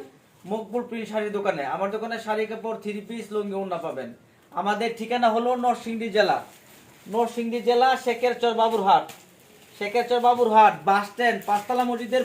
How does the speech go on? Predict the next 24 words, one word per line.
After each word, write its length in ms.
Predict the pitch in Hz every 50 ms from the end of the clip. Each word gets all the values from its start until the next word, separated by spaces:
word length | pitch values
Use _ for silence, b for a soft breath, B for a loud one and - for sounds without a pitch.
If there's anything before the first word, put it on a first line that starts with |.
| 254 -
পশ্চিম 280 | 226 220 226 233 254 226 -
পাশে 200 | 262 240 214 233
আমাদের 340 | 220 220 220 202 208 190
দোকান। 320 | 170 190 - 180 156 131 113 - - - - - - - - - - - - - -
শেখেরচর 440 | - 202 202 220 233 233 - 247 240
বাবুরহাট 520 | 226 254 247 233 233 233 247 254 254 -
বাস 200 | - 220 214 214
স্ট্যান্ড, 280 | 214 - 240 254 247 247
পাঁচতলা 340 | 247 226 226 - 254 240 247
মসজিদের 360 | 240 240 226 240 233 247 226 -
পশ্চিম 280 | 233 220 220 226 247 233
পাশে 240 | 220 254 - 226 214
দোকান। 320 | 208 208 - 185 - - - - - - - - - - - - - - - -
যারা 240 | 175 190 214 226 233
মাল 240 | 233 240 240 247 254 - - - - - - - - - - - - -
আসতে 380 | 190 220 220 220 - - 254
না 140 | 254 269 269
পারবেন, 360 | 254 269 254 220 254 277 285 277 247 -
অর্ডার 240 | 185 208 226 247 247
করতে 260 | 247 262 254 - 254
চান, 240 | - 269 269 294 302 - - - - - - - - - -
তারা 260 | - 202 208 214 226 254
আমাদেরকে 520 | 254 247 247 240 233 240 233 - 262 262
বিকাশে 460 | - 208 254 226 240 233 - 254 269